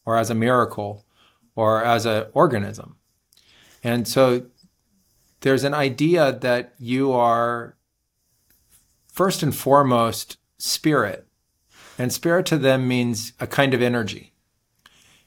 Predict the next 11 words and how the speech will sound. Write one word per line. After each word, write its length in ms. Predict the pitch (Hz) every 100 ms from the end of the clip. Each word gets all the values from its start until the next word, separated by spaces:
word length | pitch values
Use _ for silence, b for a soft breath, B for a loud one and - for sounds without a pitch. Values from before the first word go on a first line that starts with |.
| b
And 420 | 135 123 120 120 113
your 300 | 127 151 175
spirit 720 | - - 135 127 123 123 - _ _
is 640 | - 123 120 120 113 - - _ _ _ _ _ _ -
not 340 | 135 190 196 -
isolated 600 | 147 151 151 143 135 127
or 80 | 127
different 360 | 143 135 135
to 100 | -
your 160 | 127 117
body, 600 | 101 127 165 123 110 107